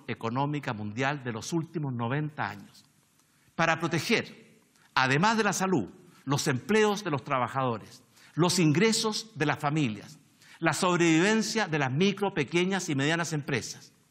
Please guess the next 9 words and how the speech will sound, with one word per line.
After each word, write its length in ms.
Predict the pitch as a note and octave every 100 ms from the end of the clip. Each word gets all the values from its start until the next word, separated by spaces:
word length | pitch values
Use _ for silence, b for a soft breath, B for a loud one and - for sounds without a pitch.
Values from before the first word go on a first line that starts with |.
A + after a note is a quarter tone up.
| _ _ _ _ _
y 80 | C#3
la 140 | C#3
calidad 340 | C3+ C3 D3 D3+
de 80 | C#3
vida 360 | B2+ G2+ G#2 - _ _ _ _
de 100 | -
todos 280 | A2+ D#3 D3
nuestros 300 | B2+ B2 A#2+
compatriotas. 720 | - G2 G2 G2+ F#2 _ _